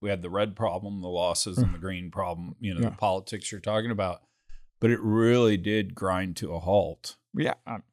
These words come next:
Speaker 1: Now that you say that, 'cause we weren't sending the money back. I mean,
Speaker 2: And yeah, even
Speaker 1: we
Speaker 2: people
Speaker 1: used to,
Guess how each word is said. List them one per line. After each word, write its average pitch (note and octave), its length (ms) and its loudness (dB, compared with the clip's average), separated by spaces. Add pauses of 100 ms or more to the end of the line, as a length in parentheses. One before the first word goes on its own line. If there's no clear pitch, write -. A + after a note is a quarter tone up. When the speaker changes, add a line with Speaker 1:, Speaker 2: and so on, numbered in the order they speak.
(180)
Speaker 1:
Now G2 260 6
that F#2+ 160 0
you F#2 140 0
say G2 260 2
that, F2 280 -2
'cause G2+ 160 -4
we G2+ 100 2
weren't A#2 300 4
sending F2+ 400 2
the E2+ 80 -6
money D#2+ 260 -4
back. D2 320 -8
I - 40 -12
mean, B2 280 0 (280)
Speaker 2:
And F#3+ 120 -4
yeah, E3+ 120 0
even F3+ 260 6
Speaker 1:
we G3 80 12
Speaker 2:
people D#4 200 12
Speaker 1:
used - 120 8
to, - 40 0